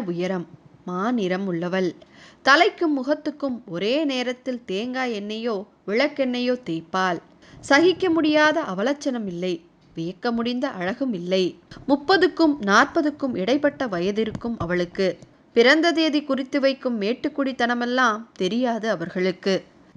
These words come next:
தக்காளி கூடை, மஞ்சள், ஓரணாவுக்கு விற்ற ஓர் அடைமழை மாதத்தில் அவள் பிறந்ததாய் ஞாபகம் பேயத்தேவருக்கு.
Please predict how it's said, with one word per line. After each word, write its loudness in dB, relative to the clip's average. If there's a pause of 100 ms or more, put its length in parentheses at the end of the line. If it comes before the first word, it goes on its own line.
(140)
தக்காளி 2
கூடை, 0 (260)
மஞ்சள், -4 (360)
ஓரணாவுக்கு 2
விற்ற -4
ஓர் 0
அடைமழை -2
மாதத்தில் -2 (300)
அவள் 4
பிறந்ததாய் 0
ஞாபகம் -4
பேயத்தேவருக்கு. -4